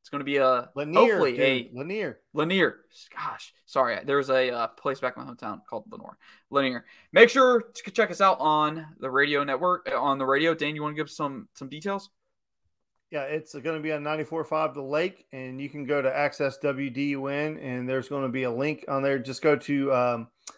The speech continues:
Speaker 2: the sports section and then Friday Night Lights. And then underneath the Friday Night Lights thing, it will give you a link to every single game. You can watch us. Uh, Harrison has been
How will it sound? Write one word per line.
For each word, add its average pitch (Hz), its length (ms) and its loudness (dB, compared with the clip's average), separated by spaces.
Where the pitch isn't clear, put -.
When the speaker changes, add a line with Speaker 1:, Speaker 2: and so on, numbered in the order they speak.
Speaker 2:
the 123 60 -10
sports 160 380 2
section 156 420 0
and 135 140 -2
then 127 260 0
Friday 147 300 4
Night 139 220 2
Lights. 156 480 4
And 135 120 2
then 135 420 2
underneath 139 520 -2
the 139 100 -2
Friday 139 280 4
Night 135 200 2
Lights 139 280 4
thing, 135 200 -2
it 131 60 -4
will 123 320 -4
give 127 160 -6
you 131 160 -2
a - 20 -2
link 139 260 -2
to 147 100 -2
every 135 200 2
single 127 300 -6
game. 156 360 0
You 139 140 0
can 131 260 -4
watch 147 280 8
us. 156 160 -2
Uh, 120 400 4
Harrison 196 640 6
has 147 180 2
been 131 340 2